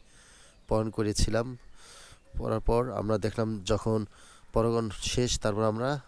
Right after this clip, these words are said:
পলি ব্যাগ দিয়ে এটা ঢেকে দেই। পলি ব্যাগ থেকে ঢেকে দেওয়ার কারণে ছিদ্রকারী পোকা থেকে আমরা রক্ষা পাই। এবং আপনারাও যারা দেখতেছেন এই ভিডিওটা, তারাও এইভাবেই হাত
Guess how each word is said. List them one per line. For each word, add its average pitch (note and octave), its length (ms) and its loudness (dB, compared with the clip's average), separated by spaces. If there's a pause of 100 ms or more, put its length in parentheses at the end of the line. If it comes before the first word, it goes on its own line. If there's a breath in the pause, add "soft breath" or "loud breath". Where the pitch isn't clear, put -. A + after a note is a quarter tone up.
(100)
পলি A#2+ 200 0
ব্যাগ A2 140 0 (100)
দিয়ে C#3+ 220 -2 (920 soft breath)
এটা A2 180 -4
ঢেকে G#2+ 300 -4
দেই। F2+ 180 -8 (880 loud breath)
পলি B2 160 0
ব্যাগ A#2+ 120 0
থেকে B2+ 160 -2
ঢেকে A2 260 -6
দেওয়ার A2+ 160 -2
কারণে A#2+ 180 -4
ছিদ্রকারী A#2 520 -2
পোকা A2+ 400 -2 (360)
থেকে A#2 200 -6
আমরা A2+ 420 0 (1900 soft breath)
রক্ষা A2 260 -4
পাই। G2+ 280 -4 (1500 soft breath)
এবং A#2 380 -2 (120)
আপনারাও B2 460 2 (480)
যারা A#2+ 220 0
দেখতেছেন A#2 600 -6
এই A#2 120 -8
ভিডিওটা, G#2+ 320 -2
তারাও A2+ 420 -2
এইভাবেই A2 480 -4 (460 loud breath)
হাত A2 180 -10